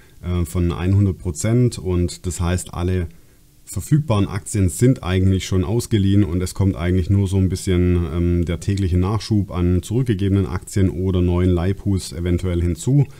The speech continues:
Das heißt, diese Lage da scheint relativ angespannt zu sein, wenn man es, äh, vorsichtig formulieren will. Ähm, bei Interactive Brokers waren vor wenigen Minuten dann noch dreißigtausend Aktien, ich glaub, zu einem, zu einer Gebühr von acht Komma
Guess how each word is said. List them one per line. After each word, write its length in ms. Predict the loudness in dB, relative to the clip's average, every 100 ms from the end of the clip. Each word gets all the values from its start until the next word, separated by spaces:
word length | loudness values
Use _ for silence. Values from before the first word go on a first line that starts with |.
| -20 -10
Das 200 | -6 -2
heißt, 280 | -2 -2 -2
diese 200 | 0 0
Lage 280 | 0 0 0
da 220 | -2 -2
scheint 320 | -2 -2 -2
relativ 680 | -2 -4 -2 -4 -4 -10 -20 -20 -20 -20 -20 -12
angespannt 600 | 0 2 4 0 -2 -2 -2
zu 120 | -4
sein, 540 | -2 0 2 2 2
wenn 160 | 2 0
man 340 | 2 2 2
es, 180 | 2 -2
äh, 200 | -4 -4
vorsichtig 480 | -2 -4 -4 -4 -2
formulieren 580 | 2 2 4 4 2 2
will. 260 | 2 0 -2 -14 -20 -18 -4
Ähm, 260 | 0 2
bei 160 | 2 0
Interactive 360 | 0 -2 -6 -4
Brokers 680 | -4 -2 0 -2 -4 -8 -10 -8
waren 260 | -4 -2 -2
vor 180 | -2
wenigen 360 | 0 2 2 2
Minuten 600 | 2 0 0 0 2 2 -2 -4
dann 200 | -2 0
noch 460 | 0 -4 -8 -18 -20 -20 -20 -20 -12
dreißigtausend 680 | -6 -4 -4 -4 -2 -2 -2
Aktien, 600 | -4 -4 -2 0 0 -2
ich 120 | -6
glaub, 160 | -8
zu 80 | -4
einem, 420 | 0 0 0 -2
zu 140 | -4 -2
einer 160 | -2
Gebühr 220 | -2 -4 -4
von 200 | -6 -6
acht 240 | -10 -12
Komma 420 | -6 -4 -4 -6